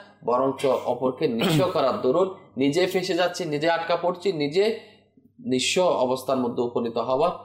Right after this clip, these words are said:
অপেক্ষমান রয়েছে। তো সেজন্য আমি আমাকে দিয়ে এটার জন্য বলছি, যাতে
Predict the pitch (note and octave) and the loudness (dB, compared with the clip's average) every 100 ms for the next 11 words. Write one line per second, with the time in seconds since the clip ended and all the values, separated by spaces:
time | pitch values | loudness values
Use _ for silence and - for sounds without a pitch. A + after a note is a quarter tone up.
0 | - - - A2+ C3 F3 E3+ D#3 A#2+ A2+ | -20 -6 -4 -2 -2 0 2 2 4 2
1 | G3 - - - _ - C#3+ E3 D#3 D3+ | 2 -4 -14 -20 _ -2 0 0 0 0
2 | D#3+ E3+ - - D#3 F3 G#3 - C#3+ F3 | 0 -4 -6 -4 -2 0 0 0 0 2
3 | G3+ G3 E3 - C#3+ A#2+ A#2 G#2 G#2 - | 2 2 2 2 2 2 0 2 0 0
4 | G3 A3 - - _ - - | -4 -6 -8 -20 _ -4 -2